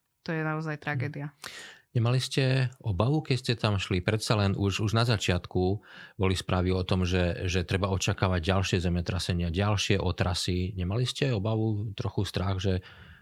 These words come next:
Speaker 2: čo ak sa niečo stane práve keď tam budem a tam, kde som?
Speaker 1: Takýto strach som nemala.
Speaker 2: Mhm.
Speaker 1: Mm, skôr, ja som si hneď povedala, že chcem ísť.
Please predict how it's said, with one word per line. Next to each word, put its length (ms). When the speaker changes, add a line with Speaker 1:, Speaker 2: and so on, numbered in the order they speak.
Speaker 2:
čo 160
ak 160
sa 160
niečo 240
stane 320
práve 240
keď 320
tam 80
budem 240
a 80
tam, 240
kde 160
som? 240
Speaker 1:
Takýto 320
strach 320
som 640
nemala. 560
Speaker 2:
Mhm. 240
Speaker 1:
Mm, 520
skôr, 560
ja 160
som 160
si 160
hneď 160
povedala, 480
že 80
chcem 320
ísť. 480